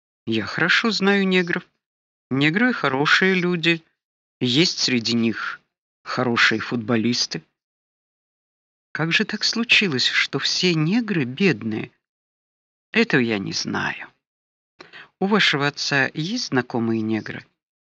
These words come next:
«У нас много знакомых негров». «И вы к ним хорошо относитесь?» «Конечно». «А посадили бы вы такого негра за стол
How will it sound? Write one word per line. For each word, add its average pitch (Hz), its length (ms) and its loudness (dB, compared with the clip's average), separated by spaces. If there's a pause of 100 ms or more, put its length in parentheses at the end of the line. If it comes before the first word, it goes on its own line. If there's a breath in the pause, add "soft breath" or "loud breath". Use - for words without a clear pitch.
(680)
«У 113 60 -2
нас 107 300 -2
много 165 400 4
знакомых 160 600 -2
негров». 160 440 0 (1000)
«И 151 160 4
вы 147 140 4
к 156 100 -10
ним 160 360 2
хорошо 170 580 2
относитесь?» - 880 -2 (420)
«Конечно». 110 600 -2 (1500)
«А 175 100 -2
посадили 240 640 0
бы 165 180 2
вы 156 160 2
такого 156 460 2
негра 160 720 2
за 123 240 0
стол 107 500 0